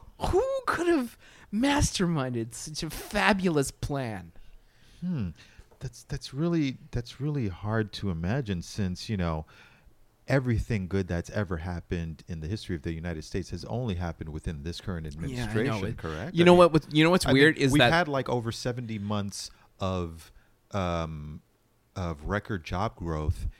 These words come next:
Speaker 2: uh, in less than thirty-six months, right?
Speaker 1: That's true. That's true.
Speaker 2: <laughs>
Speaker 1: That's currently happening, the,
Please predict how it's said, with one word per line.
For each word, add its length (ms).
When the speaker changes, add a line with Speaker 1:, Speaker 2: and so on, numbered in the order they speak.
Speaker 2:
uh, 260
in 180
less 420
than 580
thirty-six 600
months, 320
right? 340
Speaker 1:
That's 260
true. 400
That's 240
true. 260
Speaker 2:
<laughs> 80
Speaker 1:
That's 560
currently 540
happening, 680
the, 300